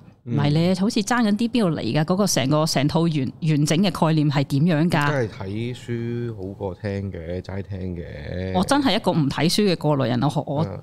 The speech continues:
Speaker 2: 會講到畀大家聽，唔睇書嘅人去，會點樣諗㗎？
Speaker 1: 嗯。
Speaker 2: <laughs> 個人你唔會明㗎啦，
Speaker 1: 嗯。
Speaker 2: 我哋睇唔到書嘅人係唔，你都唔會知道我哋點解會噉㗎。
Speaker 1: 好啦，好啦，好啦。
Speaker 2: 係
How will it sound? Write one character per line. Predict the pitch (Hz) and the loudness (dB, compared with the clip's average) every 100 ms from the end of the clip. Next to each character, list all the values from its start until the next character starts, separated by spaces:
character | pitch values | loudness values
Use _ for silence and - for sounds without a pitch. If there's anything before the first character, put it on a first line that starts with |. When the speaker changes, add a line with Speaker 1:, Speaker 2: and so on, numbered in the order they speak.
| - | -2
Speaker 2:
會 | 175 | 0
講 | 170 143 185 | 2 2 2
到 | 190 | 2
畀 | 220 170 | 2 2
大 | 151 | 2
家 | 160 | 2
聽， | 202 | 2
唔 | 196 139 | 2 0
睇 | - | 0
書 | 165 - 175 | 0 2 2
嘅 | 160 143 143 143 - - - | 2 2 0 -2 -10 -20 -2
人 | 139 139 160 | 2 4 2
去， | 156 151 | 0 0
會 | 160 | 2
點 | 156 | 4
樣 | 160 | 4
諗 | 165 - 143 | 2 2 0
㗎？ | 151 147 - - | 0 -4 -10 -8
Speaker 1:
嗯。 | 131 123 101 98 | -2 0 -2 -6
Speaker 2:
<laughs> | 104 - - - - _ _ | -12 -8 -8 -8 -16 _ _
個 | 202 | 0
人 | 208 151 | 2 4
你 | 165 | 4
唔 | |
會 | 165 | 4
明 | 180 151 151 | 4 4 2
㗎 | 175 | 2
啦， | 185 156 - | 2 -2 -6
Speaker 1:
嗯。 | 294 - | -6 0
Speaker 2:
我 | 185 | 2
哋 | 190 | 2
睇 | - 233 | 2 2
唔 | 170 | 4
到 | 190 | 2
書 | - 254 | 2 2
嘅 | 226 | 4
人 | 190 175 | 2 4
係 | 196 | 4
唔， | 180 170 190 - - 185 | 4 2 0 -4 -2 0
你 | 196 | 2
都 | |
唔 | 190 175 | 4 4
會 | 214 | 2
知 | 247 240 | 2 2
道 | 208 | 2
我 | 185 | 2
哋 | 180 | 2
點 | 185 | 2
解 | 208 190 | 4 2
會 | |
噉 | 180 - | 2 2
㗎。 | 170 160 - - | 2 2 -2 -10
Speaker 1:
好 | 98 | -8
啦， | 110 117 | -6 -6
好 | 113 101 | -6 -8
啦， | 104 | -8
好 | 98 | -8
啦。 | 95 | -8
Speaker 2:
係 | 110 | -6